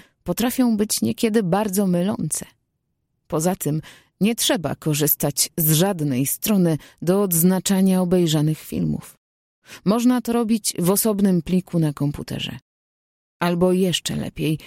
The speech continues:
nigdzie nie zapisywać, ile obejrzeliśmy, tylko starać się to zapamiętać i cieszyć się takim osobistym wyzwaniem,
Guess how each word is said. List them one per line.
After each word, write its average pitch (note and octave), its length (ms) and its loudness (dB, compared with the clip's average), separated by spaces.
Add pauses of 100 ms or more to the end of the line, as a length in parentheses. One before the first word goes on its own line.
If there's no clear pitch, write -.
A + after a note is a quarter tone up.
(240)
nigdzie F#3+ 500 2
nie F3 160 4
zapisywać, - 840 -6 (100)
ile G3+ 400 2
obejrzeliśmy, C#3+ 880 0 (280)
tylko F#3+ 340 0
starać G#3+ 460 0
się - 160 2
to F#3+ 140 0
zapamiętać F3 840 2 (300)
i F#3+ 100 2
cieszyć A#3+ 420 0
się - 160 2
takim - 480 -2
osobistym G3 680 2
wyzwaniem, F3+ 580 2